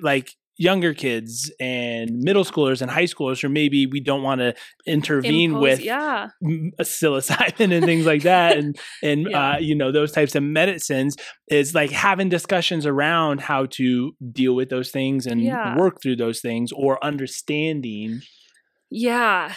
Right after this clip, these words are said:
Speaker 2: absolutely. You know, there are tribes that are, you know, um, in,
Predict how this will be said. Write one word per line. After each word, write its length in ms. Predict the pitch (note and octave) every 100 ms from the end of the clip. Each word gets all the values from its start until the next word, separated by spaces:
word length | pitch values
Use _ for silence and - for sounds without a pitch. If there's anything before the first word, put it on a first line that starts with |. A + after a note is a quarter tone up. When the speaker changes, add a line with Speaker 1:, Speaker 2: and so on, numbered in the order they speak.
| -
Speaker 2:
absolutely. 880 | - D4 - A3 G#3+ A#3 F#3+ D#3+ F#3
You 160 | G3+ A3
know, 300 | G3+ F#3+ F#3
there 180 | G#3+ A3
are 140 | A3
tribes 600 | A3 A3 F#3+ F#3 G3 G3+ F#3
that 160 | G3 F3
are, 120 | D#3
you 160 | F#3+ F#3
know, 220 | D#3+ E3 -
um, 400 | - E3+ D#3+ D#3+ _ _ _ - -
in, 340 | F#3+ F3+ E3+